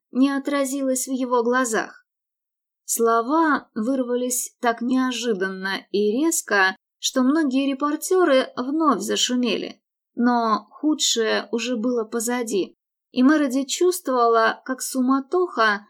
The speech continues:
словно обтекает её, но сама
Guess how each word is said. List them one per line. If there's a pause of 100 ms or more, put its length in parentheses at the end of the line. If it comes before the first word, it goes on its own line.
(100)
словно
обтекает
её, (340)
но
сама